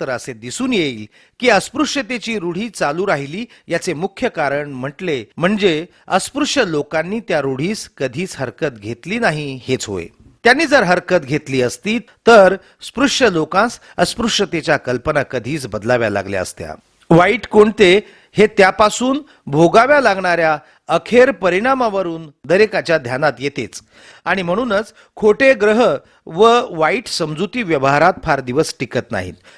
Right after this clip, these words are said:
पण काही ठिकाणी कृती आणि तिचे परिणाम यांचा धागा दोरा इतका लांबचा असतो की आपण जी कृती करतो तिचे परिणाम कोणते हेच आधी प्रत्यक्षपणे कळत नाही आणि तेणे करून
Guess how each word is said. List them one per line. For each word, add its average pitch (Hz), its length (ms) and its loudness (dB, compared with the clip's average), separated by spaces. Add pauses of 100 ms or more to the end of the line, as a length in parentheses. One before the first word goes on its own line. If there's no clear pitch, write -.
(120)
पण 240 120 0
काही 190 300 0
ठिकाणी 147 480 -4 (360)
कृती 220 400 -2
आणि 160 400 -6
तिचे 151 220 -8
परिणाम 180 600 -2 (260)
यांचा 160 360 -2
धागा 131 420 -4
दोरा 131 320 -6 (380)
इतका 240 440 -6
लांबचा 185 440 -2
असतो 131 480 -6 (220)
की 202 80 4
आपण 220 440 2
जी 175 180 -6
कृती 214 380 -8
करतो 202 380 -2
तिचे 175 320 -6
परिणाम 151 460 -4
कोणते 165 440 -6 (540)
हेच 254 320 2
आधी 160 360 -2
प्रत्यक्षपणे 139 760 -4
कळत 110 360 -6
नाही 87 260 -10 (460)
आणि 180 220 0 (120)
तेणे 190 280 0
करून 160 380 -4